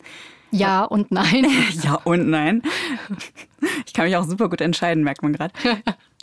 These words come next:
Speaker 2: Weil einerseits finde ich King of Stonks nach zwei Folgen schon wirklich super gut gemacht. Es ist witzig, es ist
Speaker 1: Mhm.
Speaker 2: wieder, wie viele Sachen, die die Bild- und Tonfabrik, also die Produktionsfirma dahinter macht, ultra rasant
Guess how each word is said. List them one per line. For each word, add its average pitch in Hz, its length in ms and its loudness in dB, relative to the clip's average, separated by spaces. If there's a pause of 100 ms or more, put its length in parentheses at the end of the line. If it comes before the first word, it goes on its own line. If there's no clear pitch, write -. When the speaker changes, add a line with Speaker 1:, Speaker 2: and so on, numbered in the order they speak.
(120)
Speaker 2:
Weil 190 140 0
einerseits 214 520 2
finde 247 340 2
ich 262 260 0 (240)
King 240 180 4
of 220 100 2
Stonks 190 480 0
nach 190 180 2
zwei 190 440 0
Folgen 214 680 0 (140)
schon 226 540 2 (180)
wirklich 240 720 2
super 233 360 2
gut 165 180 -2
gemacht. 165 340 0
Es 180 140 -2
ist 180 260 0
witzig, 247 520 0
es 180 180 0
ist 185 220 0
Speaker 1:
Mhm. 180 40 2
Speaker 2:
wieder, 208 540 2 (160)
wie 185 480 -2
viele 226 320 2
Sachen, 185 360 0
die 180 300 0
die 180 80 -4
Bild- 170 220 0
und 175 100 0
Tonfabrik, 185 580 -2
also 170 220 -2 (180)
die 165 60 -6
Produktionsfirma 170 800 -2
dahinter 165 380 2
macht, 160 260 -2 (300)
ultra 269 420 2
rasant 175 520 2